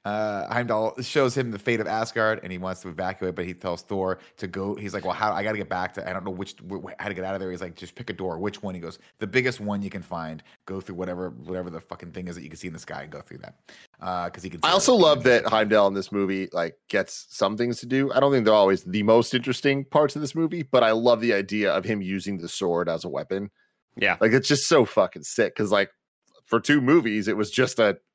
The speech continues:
Speaker 2: you know, kind of like a
Speaker 1: Yeah.
Speaker 2: key more than anything. But, like, him using it and how big it is, is, like, that's dope as hell. And Idris is sick.
Speaker 1: Of course. Uh, the next day, Thor calls Val-, uh, calls in Valkyrie for help under the guise of Hulk calling her. Uh, he tells her that Odin is dead and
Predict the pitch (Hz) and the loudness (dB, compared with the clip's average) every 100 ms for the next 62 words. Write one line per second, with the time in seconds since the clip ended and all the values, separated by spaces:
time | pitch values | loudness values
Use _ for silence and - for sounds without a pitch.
0 | _ - 113 92 92 113 101 - 87 80 | _ -4 0 0 0 -2 -2 -4 -4 -2
1 | 151 135 92 - - 120 117 104 110 127 | 0 0 -4 -8 0 4 6 6 2 0
2 | - 82 87 95 95 127 135 113 120 117 | -2 -8 0 0 2 2 2 4 4 6
3 | 131 135 117 107 104 101 90 104 82 107 | 4 4 4 2 2 0 -2 -6 -4 -4
4 | 110 98 82 78 82 - 87 73 82 - | -4 -6 -10 -10 -12 -12 -10 -10 -10 -10
5 | 78 78 _ _ - 92 78 - - - | -10 -12 _ _ -10 -8 -8 -12 -12 -10
6 | - - _ _ _ _ _ _ - - | -10 -12 _ _ _ _ _ _ -16 -14
7 | - - - _ _ _ - 110 110 104 | -14 -18 -20 _ _ _ -8 -2 0 0
8 | 98 90 87 90 107 120 120 117 110 - | 0 -4 -4 -4 -2 -2 -2 -4 -4 -6
9 | 82 - 82 82 78 82 92 73 85 - | -8 -6 -8 -8 -6 -4 -4 -6 -8 -6
10 | 92 90 87 90 92 92 87 85 82 90 | -6 -6 -2 -2 -2 -6 -8 -8 -4 -4
11 | 92 80 80 - 76 80 78 85 78 85 | -6 -10 -10 -8 -10 -12 -12 -10 -10 -12
12 | 82 87 92 - 85 87 101 95 104 104 | -12 -12 -12 -12 -12 -8 -6 -4 -6 -4
13 | 110 135 147 117 104 123 147 165 | 0 0 0 -4 2 4 4 2